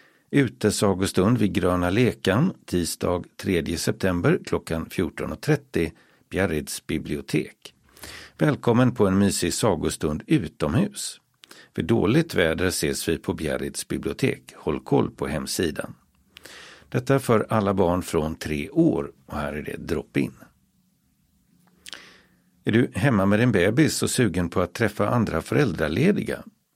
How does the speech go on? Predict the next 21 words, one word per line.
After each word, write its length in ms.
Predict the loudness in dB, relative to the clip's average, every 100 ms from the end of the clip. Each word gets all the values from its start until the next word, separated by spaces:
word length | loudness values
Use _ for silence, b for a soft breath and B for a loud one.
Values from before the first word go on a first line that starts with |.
| -14
Kom 240 | -2 2 2
då 120 | 2
till 300 | 2 0 -2
biblioteken 720 | -4 -2 0 0 -2 -2 -6
på 280 | -4 -6 -8 -6
Babyhäng. 1000 | -2 -2 -2 -4 -8 -6 0 0 -2 -14 -20 _ _ _ _ _ B B B B B B B
Babyhäng 640 | 0 2 4 4 4 2 2
med 180 | 0 0
besök 420 | 0 0 0 0
av 120 | -2
logopeden 760 | -2 -2 -2 0 0 2 0 -2
Malin 480 | -2 -2 -2 -2 -4
Lindner 800 | -4 2 4 2 2 0 -2 -4 -10
fredag 500 | -6 -4 -2 -4 -6
sjätte 380 | -4 -4 -2 -4
september 580 | -2 -2 0 0 0 0
klockan 400 | -2 -4 -4 -4
nio 200 | -2 -2
och 140 | -4 -4
trettio, 520 | -2 -2 -6 -8 -8 -12 -6
Bjärred. 440 | -4 -4 -6 -14